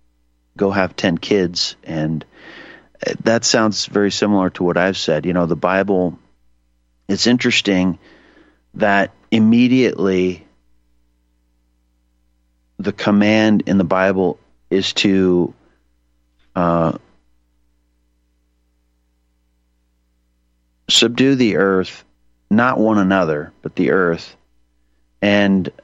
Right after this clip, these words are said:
uh, be fruitful and multiply and fill the earth.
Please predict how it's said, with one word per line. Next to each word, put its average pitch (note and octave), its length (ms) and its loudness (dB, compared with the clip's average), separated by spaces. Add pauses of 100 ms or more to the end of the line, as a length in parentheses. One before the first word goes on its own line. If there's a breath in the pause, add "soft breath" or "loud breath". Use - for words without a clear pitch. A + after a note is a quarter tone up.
(100)
uh, F2+ 240 0
be A#2 180 0
fruitful A2+ 500 0
and F#2 80 2
multiply F#2 640 -4 (880)
and - 120 -10
fill A2 220 0
the G2+ 160 2
earth. - 320 -4